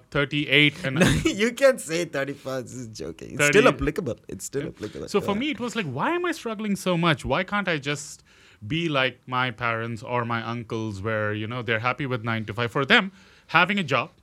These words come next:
Speaker 2: Hmm.
Speaker 1: and getting that, that salary in
Speaker 2: Hmm.
Speaker 1: is great.
Speaker 2: Hmm.
Speaker 1: Okay? No dreams, no aspirations. Their dreams and aspirations where I'll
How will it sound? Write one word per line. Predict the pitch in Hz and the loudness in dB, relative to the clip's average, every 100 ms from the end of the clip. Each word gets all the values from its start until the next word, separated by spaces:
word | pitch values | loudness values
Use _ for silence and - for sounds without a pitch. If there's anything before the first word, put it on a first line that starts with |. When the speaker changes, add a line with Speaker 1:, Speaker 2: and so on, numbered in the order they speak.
| _ _ | _ _
Speaker 2:
Hmm. | 147 120 92 - | -6 -6 -8 -14
Speaker 1:
and | - 139 139 | -2 0 0
getting | 131 147 180 | 2 2 2
that, | 165 156 - - | 0 -4 -6 0
that | 127 - - | 0 0 -6
salary | - 135 139 139 127 | 4 4 4 0 -2
in | 135 151 120 160 - - | 2 2 2 -6 -12 -8
Speaker 2:
Hmm. | 131 | -2
Speaker 1:
is | 123 127 123 113 95 92 | 2 2 2 -2 -8 -10
great. | 110 127 101 - _ - | 0 0 0 -18 _ -10
Speaker 2:
Hmm. | 131 104 - - 104 | -8 -8 -10 -12 -8
Speaker 1:
Okay? | 127 143 - - - | -6 -8 -14 -20 -10
No | 135 151 | -2 0
dreams, | 123 127 135 135 120 | 0 -4 -4 -6 -4
no | 147 | -2
aspirations. | 127 - 120 120 131 | -2 0 -2 0 -4
Their | 123 190 | -4 -4
dreams | 151 165 156 | -2 -2 -2
and | 151 | -4
aspirations | 131 - 139 127 139 120 | -6 -4 -4 -4 -6 -4
where | 127 123 | 0 0
I'll | 117 | -2